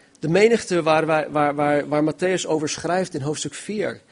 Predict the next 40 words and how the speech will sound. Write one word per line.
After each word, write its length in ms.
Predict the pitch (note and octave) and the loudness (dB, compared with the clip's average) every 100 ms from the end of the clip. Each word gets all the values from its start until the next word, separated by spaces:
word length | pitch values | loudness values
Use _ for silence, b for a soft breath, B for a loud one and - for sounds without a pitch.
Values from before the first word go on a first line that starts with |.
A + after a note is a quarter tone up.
| B B B B B | B B B B B
Ik, 200 | - D3+ | -8 -8
ik 160 | - D#3 | -6 -4
zei 280 | E3+ D#3+ D#3+ | 0 0 0
toen 180 | F#3+ F#3 | -4 -2
nog, 220 | E3 - | -2 -2
ook 160 | E3 | -4
nog 120 | D#3+ E3 | -2 -4
in 100 | C#3 | -4
tweeduizend 480 | D#3 D3+ D3 D3 | -2 -2 -2 -4
elf, 280 | D3+ F3+ D#3+ | -6 -8 -6
dat 260 | F3 D3+ - B B B B | -4 -4 -6 B B B B
het, 180 | E3 - | -6 -6
het, 180 | - - | -8 -8
het, 100 | D#3+ _ _ D#3+ | -12 _ _ -2
de, 200 | D3+ C#3+ | 0 2
de, 320 | C#3+ C3+ B2+ | 0 0 -2
de 120 | C3+ | -4
Bijbelleraren, 920 | A2+ D3 F3+ E3+ D#3 D#3 D3 C3+ C3 C3 | -2 0 2 2 2 2 0 0 -2 -4
de 80 | C3 | 0
Bijbelcommentatoren, 920 | D3+ D3+ D#3 D3+ C#3+ C3+ F3 F3 C#3+ | 0 0 -4 -6 -6 -4 -2 0 0
die, 180 | D3 C#3+ | 0 0
die 180 | D3 C3 | -2 -2
zeggen 280 | E3 D3+ | -2 -4
ze 60 | C#3 | -4
dat, 220 | D3+ - | -4 -4
dat, 160 | D3+ - | -8 -6
dat 160 | C#3+ | -8
er 60 | - | -6
zelfs 240 | - D#3 | -4 -4
misschien 260 | C#3+ - D#3 | -6 -4 -4
wel 120 | C#3+ - | -4 -6
twintigduizend 1000 | - A3 A3 F3 - C3+ E3 F#3 E3 C#3 D#3 | -4 -2 -2 -4 -8 -4 -2 -2 -4 -6 -6
mensen 360 | G3 G3+ E3 | -4 -4 -4
waren 340 | C#3+ C#3+ C#3 B2+ | -4 -4 -4 -4
die 180 | D3+ | -2
hem 260 | C#3+ C#3+ C#3+ B B B _ _ _ _ | 0 -2 -4 B B B _ _ _ _
volgden. 720 | - G#3+ G#3+ G3 - G#2+ A2 _ _ _ _ _ _ _ _ _ _ _ _ _ _ _ _ _ b b b b _ _ _ _ _ _ _ | -14 -10 -10 -10 -10 -14 -14 _ _ _ _ _ _ _ _ _ _ _ _ _ _ _ _ _ b b b b _ _ _ _ _ _ _
Jezus 440 | C3 F3+ G3 F#3+ | -2 0 0 -2
was 260 | - C#3+ - | -4 -4 -4
echt 380 | F3+ F3 - | -6 -6 -8